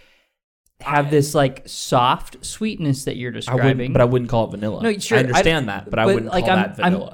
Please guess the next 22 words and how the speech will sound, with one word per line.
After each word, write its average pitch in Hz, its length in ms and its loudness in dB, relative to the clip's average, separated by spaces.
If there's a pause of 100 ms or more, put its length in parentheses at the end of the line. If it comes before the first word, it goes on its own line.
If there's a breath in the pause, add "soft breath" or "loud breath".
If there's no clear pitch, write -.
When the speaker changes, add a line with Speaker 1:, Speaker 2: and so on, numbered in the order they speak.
Speaker 1:
I'm 165 40 2
trying 202 220 2
to 190 80 4
give 170 160 2
it - 300 -8
descriptors, 135 840 -6
right? 127 260 -6 (160)
That, 143 260 0
that's 123 220 -4
other 147 240 4
than 135 200 4
soft. - 500 -6
Speaker 2:
But 143 60 -2
why, 147 400 -2
though? 73 240 -14 (360 soft breath)
Speaker 1:
Why? 175 380 6
Because 196 360 0
I 175 80 2
want, 170 360 0
I'm 147 300 -2
trying 165 280 2
to 151 360 -4